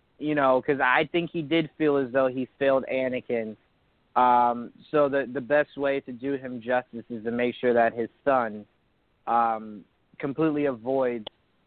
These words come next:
getting into the life, um, pretty much that his, uh, his, his dad did, and then going down the path that his dad did. I mean, Obi-Wan even laid down his life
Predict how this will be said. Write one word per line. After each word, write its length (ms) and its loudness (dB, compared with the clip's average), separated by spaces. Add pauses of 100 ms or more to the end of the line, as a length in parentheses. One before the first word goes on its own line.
(200)
getting 240 0
into 240 -8
the 120 -2
life, 340 -2 (260)
um, 640 -4 (500)
pretty 180 2
much 240 -4
that 120 -4
his, 240 -8
uh, 480 -4
his, 100 -14 (160)
his 180 -10
dad 340 2
did, 200 -4
and 140 -8
then 140 -6
going 340 0
down 300 0
the 80 -12
path 400 -8 (500)
that 160 -6
his 220 -12
dad 320 -6
did. 240 -12
I 80 -10
mean, 300 -12 (440)
Obi-Wan 440 2
even 240 -4
laid 180 0
down 200 -2
his 120 -10
life 300 -4